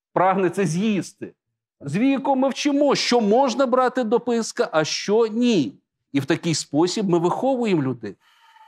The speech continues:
Звичайно, коли людина сформована, коли вона сформована про українських позиціях, їй набагато простіше розібратися. І насправді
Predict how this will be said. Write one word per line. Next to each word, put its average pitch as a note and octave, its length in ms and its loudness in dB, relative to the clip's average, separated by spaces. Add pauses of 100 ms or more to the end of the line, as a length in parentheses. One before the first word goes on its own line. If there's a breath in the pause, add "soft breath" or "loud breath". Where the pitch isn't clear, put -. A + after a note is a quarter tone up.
Звичайно, A3+ 640 -2
коли F3 260 2
людина A3+ 360 2
сформована, G3 720 2
коли D#3 200 0
вона E3+ 160 2
сформована F#3 580 2
про F#3+ 240 2
українських F#3+ 580 0
позиціях, A3+ 640 -2 (260 soft breath)
їй G3 120 0
набагато G3+ 480 0
простіше F#3+ 580 -2
розібратися. E3 840 0 (220 loud breath)
І E3+ 80 4
насправді A3 600 2